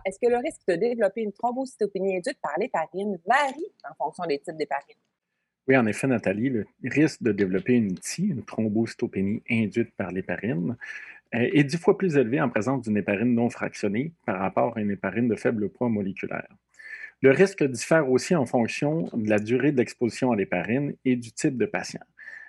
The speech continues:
Speaker 2: La ti survient généralement chez deux à trois pour cent des patients qui reçoivent une héparine au moins pendant six jours,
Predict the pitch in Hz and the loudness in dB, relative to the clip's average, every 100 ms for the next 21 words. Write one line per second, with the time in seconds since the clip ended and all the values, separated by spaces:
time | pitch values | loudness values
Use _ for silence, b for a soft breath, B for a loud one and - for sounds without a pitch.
0 | B - 104 104 - 175 - 120 131 127 | B -4 0 0 -2 -4 -2 0 2 2
1 | 117 110 107 131 - 120 107 127 139 110 | 2 2 0 0 -2 -4 0 2 4 2
2 | - 127 117 - 135 117 - 95 - 123 | 2 0 -2 -4 -2 0 -2 -4 -4 -6
3 | - 101 95 123 110 101 101 98 90 127 | -6 -8 -2 -2 -2 -4 -2 -2 0 0
4 | 120 98 101 113 117 98 98 - - 117 | 0 0 2 0 0 -2 -2 -6 -4 -2
5 | 107 107 175 156 | 0 0 -2 -4